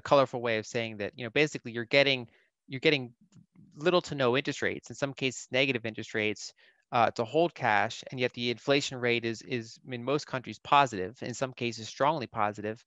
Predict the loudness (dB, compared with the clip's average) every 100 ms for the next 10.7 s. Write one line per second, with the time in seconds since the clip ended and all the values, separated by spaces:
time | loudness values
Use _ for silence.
0 | _ -20 _ 4 4 4 0 0 -2 -2
1 | _ _ -2 0 0 2 4 4 0 -6
2 | 0 4 4 2 -6 -4 -4 -4 _ -12
3 | -6 -4 -4 -6 -8 0 4 4 0 -2
4 | 0 0 -2 -12 -12 -12 -6 -6 -4 -2
5 | 0 -2 0 0 0 -2 2 4 4 2
6 | -6 _ _ _ 2 4 4 0 -8 2
7 | 2 4 4 4 4 -2 0 2 2 2
8 | 0 -2 -6 -10 -8 -2 2 2 0 0
9 | -2 -2 -6 -6 -6 -8 -4 -4 -4 -12
10 | -14 2 4 4 2 -2